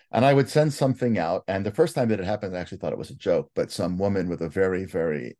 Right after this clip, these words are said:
elegant British accent called me up and said, "Is this Daniel Gordis?" And I said, "Yes." And she said, "Will you please hold for the chief rabbi?"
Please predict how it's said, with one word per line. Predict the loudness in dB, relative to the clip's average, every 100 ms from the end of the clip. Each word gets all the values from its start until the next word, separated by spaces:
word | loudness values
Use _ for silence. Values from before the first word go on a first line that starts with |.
| -4
elegant | 0 0 -2 -4 -4 -8
British | -6 -6 -8 -8
accent | -8 -6 -6 -8
called | -8 -6 -6
me | -4
up | -4 -4
and | -8
said, | -8
"Is | -8 -10
this | -12
Daniel | -12 -12 -8
Gordis?" | -4 -4 -4
And | -12
I | -14
said, | -8
"Yes." | 0 0 0 -8 -20 -20 -20
And | -12
she | -6
said, | 0 2
"Will | 4
you | 2
please | 2 -2 0
hold | 0 0
for | -4
the | -8
chief | -10 -6 0
rabbi?" | 0 0 -4